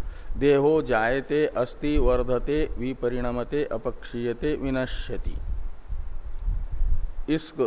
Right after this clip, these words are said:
इस यास्क मुनि के वाक्य को ही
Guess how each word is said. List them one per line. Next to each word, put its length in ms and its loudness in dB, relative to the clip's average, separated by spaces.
इस 260 0
यास्क 520 2
मुनि 360 2
के 420 0
वाक्य 420 4
को 280 0
ही 460 6